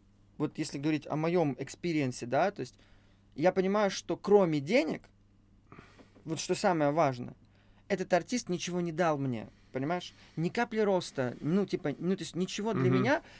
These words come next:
Speaker 1: ну, как бы назовем так, правильного как для личности, как для человека, да? То есть фактически я просто,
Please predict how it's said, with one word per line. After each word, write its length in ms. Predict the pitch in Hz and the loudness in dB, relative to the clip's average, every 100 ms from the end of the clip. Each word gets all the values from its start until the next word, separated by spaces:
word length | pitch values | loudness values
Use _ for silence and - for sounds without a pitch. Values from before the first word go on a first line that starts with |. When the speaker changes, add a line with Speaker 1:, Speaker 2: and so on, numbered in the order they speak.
| - | -4
Speaker 1:
ну, 160 | 196 202 | -2 0
как 180 | 190 | -2
бы 100 | 165 | -4
назовем 300 | 170 170 196 | -4 -2 -2
так, 220 | 185 196 - _ - _ | 2 2 2 _ -20 _
правильного 500 | - 208 202 190 165 | 4 6 8 4 2
как 140 | 156 147 - | -2 -6 -8
для 240 | 147 175 | -2 0
личности, 480 | 190 185 165 143 139 | 0 -2 -6 -8 -8
как 180 | 147 139 | -8 -6
для 100 | 147 | -6
человека, 540 | - 165 165 123 - | -4 -2 0 -2 -2
да? 140 | 117 175 | -2 -2
То 80 | |
есть 80 | 147 | -2
фактически 320 | 180 285 247 | -8 -8 -4
я 40 | 185 | -2
просто, 320 | 202 - - | -2 -2 -4